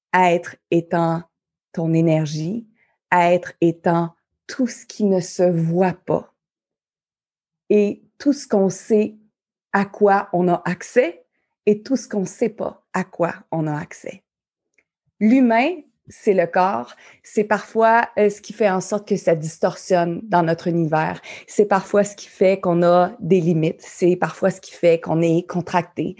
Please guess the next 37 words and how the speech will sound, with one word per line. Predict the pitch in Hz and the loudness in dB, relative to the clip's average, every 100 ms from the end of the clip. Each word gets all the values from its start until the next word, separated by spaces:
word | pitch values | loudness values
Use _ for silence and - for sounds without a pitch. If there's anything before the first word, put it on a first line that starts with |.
| - - | -18 -20
C'est | - - 185 | -14 0 0
parfois | 165 170 - 196 185 | 2 -2 -2 0 0
ce | - | -2
qui | - | -10
fait | - 175 | 0 0
qu'on | 170 165 | 2 -4
se | 165 - | -2 -2
sent | 165 - 170 165 165 | -2 -2 0 2 0
jugé. | 156 175 175 165 - _ _ - _ - | 0 -2 0 -2 -4 _ _ -20 _ -2
Mais | 208 | -2
c'est | 214 220 | 0 -2
cool | 254 269 | 0 -2
parce | 220 - | -2 -2
qu'on | 185 | 0
a | 185 | 0
choisi | 170 - 202 175 208 | -2 0 0 0 -6
cette | 214 202 - _ - | -2 -2 -2 _ 0
intégration-là | 202 196 220 170 170 170 - 165 160 156 180 196 - | 0 2 0 0 -2 -4 -4 -2 0 0 -2 -6 -6
dans | 175 165 | -2 0
le | |
corps. | 160 160 185 196 | -2 -2 -2 -2
Notre | 185 185 185 - - | 0 0 -2 -16 -2
être | 185 190 247 - - _ _ _ _ | 2 2 0 -6 -20 _ _ _ _
a | 202 | 0
vraiment | 190 190 190 190 | 2 2 0 -2
choisi | - 196 185 185 | -2 -2 0 -2
de | |
s'intégrer | - - 196 196 190 180 202 | -8 -4 -2 -2 -2 -2 -2
dans | 175 156 | -2 -2
un | 160 | -4
corps | 156 170 180 202 - _ _ _ - | -2 -2 -2 -6 -14 _ _ _ -6
pour | 202 165 | -4 -2
vivre | 170 214 214 | 2 2 0
cette | 214 190 156 | -2 -2 0
expérience-là | 165 - - 175 170 156 151 - 170 165 - | -4 -4 -2 0 2 0 -4 -2 0 0 -4
en | 165 | -6
totalité. | 160 156 156 151 165 - - | -4 -4 -4 -6 -10 -12 -12